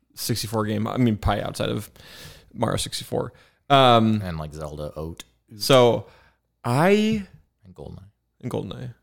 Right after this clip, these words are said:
Speaker 2: And Smash Bros.
Speaker 1: Mm, I'm not sure.
Speaker 2: Yeah,
Speaker 1: I'll,
Speaker 2: maybe
Speaker 1: I'll,
Speaker 2: not Smash
Speaker 1: I'm gonna
Speaker 2: Bros.
Speaker 1: get this list up. I'll get the, but, uh, <sighs> I mean, nineteen ninety-seven, we're, we're now
Speaker 2: We're,
Speaker 1: in
Speaker 2: so I just turned thirteen.
Speaker 1: Yeah, we're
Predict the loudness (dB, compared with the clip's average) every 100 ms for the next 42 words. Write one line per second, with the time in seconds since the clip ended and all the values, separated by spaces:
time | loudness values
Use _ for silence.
0 | _ -18 -18 -20 _ -20 _ _ _ _
1 | _ _ _ _ _ _ _ -12 -6 -4
2 | -4 -4 -4 0 2 2 4 4 6 2
3 | 2 0 0 -6 -4 0 2 2 2 0
4 | 0 0 0 2 2 0 2 4 4 4
5 | 2 2 -4 -20 _ 2 6 8 6 4
6 | -2 -12 -20 _ _ _ _ _ _ -10
7 | -8 -6 -8 -8 2 4 6 4 2 2
8 | 0 4 4 4 2 0 -2 -6 4 6
9 | 6 2 -2 -4 0 4 6 4 2 -4
10 | -8 -2 -2 -2 _ -20 _ -2 0 4
11 | 4 4 2 0 0 -2 -2 -6 -6 -8
12 | 2 4 6 6